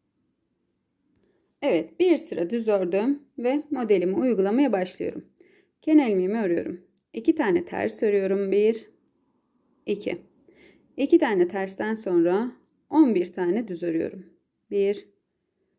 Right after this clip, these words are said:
iki, üç, dört,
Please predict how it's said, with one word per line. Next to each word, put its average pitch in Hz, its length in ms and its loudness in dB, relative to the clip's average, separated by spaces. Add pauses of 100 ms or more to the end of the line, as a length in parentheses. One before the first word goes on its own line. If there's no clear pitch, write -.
(300)
iki, 196 600 -4 (500)
üç, 214 440 -8 (760)
dört, 208 440 0